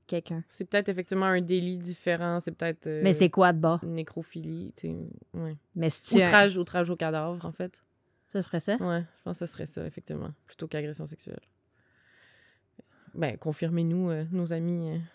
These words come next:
Speaker 2: nos amis
Speaker 1: Ouais.
Speaker 2: dans le domaine de, de la loi. Euh, voilà.
Speaker 1: Ça m'écoeure.
Speaker 2: Ah, c'est, ouais. Ouais.
Speaker 1: C'est
Speaker 2: Il est
Speaker 1: terminé ?
Speaker 2: dégueulasse.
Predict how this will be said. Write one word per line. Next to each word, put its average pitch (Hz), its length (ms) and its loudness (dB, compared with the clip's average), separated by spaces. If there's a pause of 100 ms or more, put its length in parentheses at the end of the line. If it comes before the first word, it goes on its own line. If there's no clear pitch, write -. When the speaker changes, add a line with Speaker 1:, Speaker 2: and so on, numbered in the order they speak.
(260)
Speaker 2:
nos 180 220 -8
amis 170 280 -4
Speaker 1:
Ouais. 180 180 -4
Speaker 2:
dans 175 80 0
le 170 120 -2
domaine 170 560 -4 (140)
de, 175 260 -6 (880)
de 196 180 -6
la 190 200 -6
loi. 190 240 -6 (800)
Euh, 233 560 8 (1500)
voilà. 190 400 0 (220)
Speaker 1:
Ça - 260 2
m'écoeure. 185 560 4
Speaker 2:
Ah, - 60 -10
c'est, 190 300 -2
ouais. 165 140 -6 (1600)
Ouais. 190 280 -2 (760)
Speaker 1:
C'est - 180 -4
Speaker 2:
Il - 0 -
est 180 40 0
Speaker 1:
terminé ? 202 420 6
Speaker 2:
dégueulasse. 180 540 2